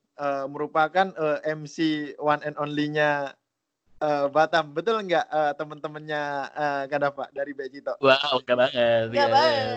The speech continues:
Speaker 2: enggak, enggak sih. Sebenarnya ini sih,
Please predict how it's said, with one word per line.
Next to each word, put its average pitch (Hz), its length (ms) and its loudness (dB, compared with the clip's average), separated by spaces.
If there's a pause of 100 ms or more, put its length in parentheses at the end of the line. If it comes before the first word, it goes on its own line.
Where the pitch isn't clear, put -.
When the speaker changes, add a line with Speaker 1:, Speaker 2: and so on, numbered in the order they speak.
Speaker 2:
enggak, 127 200 -2
enggak 147 180 6
sih. 131 200 0 (400)
Sebenarnya 160 400 4 (520)
ini 175 160 -10
sih, 135 280 -4